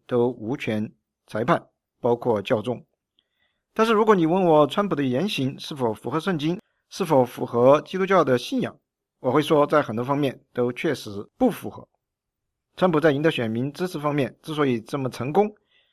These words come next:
确实是利用了美国人对当下国情的不满和对美国将不再伟大，正在走向衰落的恐惧。美国人的这种恐惧或者说是危机感本身是真实的，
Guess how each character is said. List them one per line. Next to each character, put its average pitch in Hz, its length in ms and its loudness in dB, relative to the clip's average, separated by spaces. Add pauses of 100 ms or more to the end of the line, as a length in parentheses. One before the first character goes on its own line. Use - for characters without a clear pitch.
(200)
确 190 160 2
实 170 140 -2
是 170 100 0
利 170 120 4
用 170 120 4
了 139 220 4
美 123 160 -4
国 147 120 2
人 135 360 0
对 123 160 0
当 156 240 -2
下 147 200 0
国 120 200 -4
情 143 120 -6
的 147 80 -2
不 156 120 -2
满 110 200 -2 (280)
和 117 160 -4
对 131 160 0
美 107 200 -4
国 120 440 0
将 139 280 0
不 135 160 -4
再 151 240 2
伟 104 220 -4
大， 135 260 2 (300)
正 135 220 -4
在 120 240 4
走 101 200 -10
向 120 240 -4
衰 190 320 0
落 165 160 2
的 101 160 -4
恐 101 240 -10
惧。 107 240 -8 (600)
美 151 200 2
国 220 140 6
人 208 140 4
的 214 100 6
这 196 100 0
种 185 140 0
恐 104 240 -8
惧 165 300 -4
或 - 120 -8
者 120 120 -4
说 127 140 -2
是 120 260 -4
危 117 120 -2
机 185 140 -4
感 117 180 -4 (420)
本 123 180 -2
身 170 200 2
是 135 220 -6
真 190 240 0
实 110 160 -10
的， - 120 -20